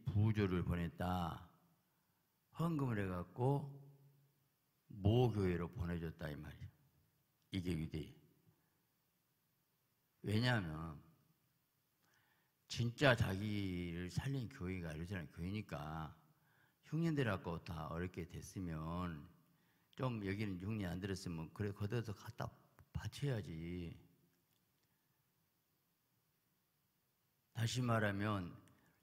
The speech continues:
예, 물질은 어디 마음도 있다 했거든요. 마음을, 사람은 물질의 마음을 가요, 어차피. 그 물질을 바치면 네 마음을 준 거란 말이에요.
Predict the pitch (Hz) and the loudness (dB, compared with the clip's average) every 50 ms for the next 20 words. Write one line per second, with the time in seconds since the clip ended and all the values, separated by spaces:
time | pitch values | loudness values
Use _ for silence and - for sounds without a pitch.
0 | _ _ _ _ - - 101 98 95 95 92 90 87 87 87 85 87 - - 95 | _ _ _ _ -6 -2 0 2 2 2 2 0 0 -2 -2 -4 -4 -6 -6 -8
1 | 92 95 104 110 117 117 113 - 139 135 127 120 107 92 90 95 87 80 82 87 | -4 -2 0 2 2 2 0 0 0 0 2 0 0 0 0 -2 -2 0 0 2
2 | 90 107 117 101 98 92 - 92 82 80 - - 80 - 73 78 76 65 78 78 | 2 2 2 0 0 0 0 -2 -2 -2 -4 -8 -10 -10 -8 -8 -8 -6 -6 -6
3 | 82 85 85 82 85 - - - - _ _ _ _ _ _ _ _ _ _ _ | -4 -6 -6 -8 -10 -14 -18 -20 -20 _ _ _ _ _ _ _ _ _ _ _
4 | - - - 92 95 110 113 110 101 90 85 80 71 - - - - _ _ _ | -6 -2 2 2 4 4 2 0 -2 -4 -4 -6 -8 -12 -16 -20 -20 _ _ _
5 | _ _ _ _ _ _ _ _ _ _ _ _ - 127 127 135 143 143 131 117 | _ _ _ _ _ _ _ _ _ _ _ _ -8 -2 0 0 2 2 0 0
6 | 110 107 104 104 - 98 104 101 - 107 95 90 85 82 85 87 87 82 - - | 0 -2 -2 -4 -4 -6 -6 -6 -4 -6 -6 -6 -6 -6 -6 -6 -8 -8 -10 -14
7 | - - - - - 92 90 87 - 92 - - - 98 90 - - 85 - - | -18 -20 -20 -16 -12 -10 -8 -8 -8 -10 -12 -12 -12 -12 -10 -8 -8 -8 -8 -8
8 | - - - - - _ _ _ _ _ _ - - - - - 123 113 123 127 | -10 -12 -14 -20 -20 _ _ _ _ _ _ -20 -20 -10 -4 -4 -2 0 0 0
9 | 123 120 147 143 143 147 143 - - - 101 92 - - 110 107 113 113 117 120 | 0 2 2 2 2 2 2 0 0 0 -2 -2 -4 -4 -4 -2 -2 -2 -2 -2
10 | 120 - - - - 98 98 90 78 71 78 82 95 113 123 117 92 92 87 82 | -4 -6 -8 -6 -4 -4 -4 -2 -2 -4 -2 0 2 2 0 0 -2 -4 -8 -8
11 | 87 - - - - - - - | -8 -8 -10 -10 -14 -16 -18 -20